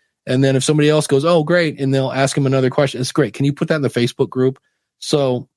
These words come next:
people have just learned to ask questions in his Facebook group,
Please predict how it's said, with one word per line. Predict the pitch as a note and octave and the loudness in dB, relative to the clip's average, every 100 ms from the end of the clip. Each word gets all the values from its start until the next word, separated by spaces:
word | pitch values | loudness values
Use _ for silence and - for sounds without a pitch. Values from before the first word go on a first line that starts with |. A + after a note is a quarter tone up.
| _ _ _ _ _ - - | _ _ _ _ _ -20 -10
people | F#3 F3 E3+ | -6 -2 -2
have | C#3+ | -2
just | D3 - | -4 -2
learned | D#3 D3 | -2 0
to | G#2 | -2
ask | B2+ - | -4 -6
questions | - C#3+ - A#2 A#2 | -4 -4 -2 -6 -6
in | |
his | G#2 | -6
Facebook | - D#3 D3+ F2 - | -2 -2 -2 -6 -10
group, | G2 E2+ - | -10 -12 -14